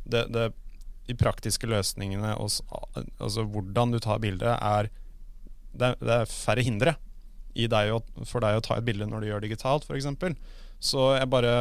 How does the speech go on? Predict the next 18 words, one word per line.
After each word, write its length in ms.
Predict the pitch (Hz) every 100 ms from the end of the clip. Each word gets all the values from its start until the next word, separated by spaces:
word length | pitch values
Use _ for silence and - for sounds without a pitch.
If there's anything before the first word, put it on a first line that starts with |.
| 120 120 117 -
lurer 160 | 131
på 80 | 113
om, 100 | 117
ja, 160 | 110 120
du 140 | 123
kjenner 280 | 120 123 104
deg 80 | 107
sikkert 240 | 107 - 113
igjen 280 | 104 107
med 320 | 110 107 104 110 - - -
det, 220 | 117 117
at 180 | 139 123
liksom 400 | 123 110 107 104 -
selve 280 | - 120 110
kameraet 400 | - 104 95 113
er 80 | 131
liksom 200 | 107 113
ikke 340 | - 98 98